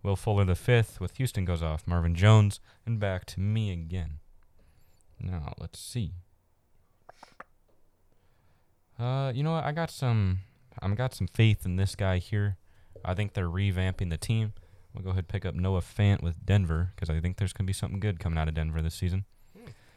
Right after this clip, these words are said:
Speaker 1: Deontay Johnson, and then finally Tom Brady finally goes off the board.
Speaker 2: Back to me?
Speaker 1: Yep,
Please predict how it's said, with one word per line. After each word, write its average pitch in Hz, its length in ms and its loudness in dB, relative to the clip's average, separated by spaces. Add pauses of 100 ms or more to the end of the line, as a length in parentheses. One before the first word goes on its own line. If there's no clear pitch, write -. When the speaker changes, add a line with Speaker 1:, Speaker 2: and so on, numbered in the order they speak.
(120)
Speaker 1:
Deontay 110 420 4
Johnson, 104 480 4
and 95 180 0
then 104 120 2
finally 139 360 0
Tom 123 280 -2
Brady 117 420 2 (260)
finally 80 240 -2
goes 78 160 -2
off 78 140 -6
the - 80 -12
board. 95 240 -2 (880)
Speaker 2:
Back 90 220 -18
to - 80 -20
me? 110 220 -18 (140)
Speaker 1:
Yep, 90 400 -6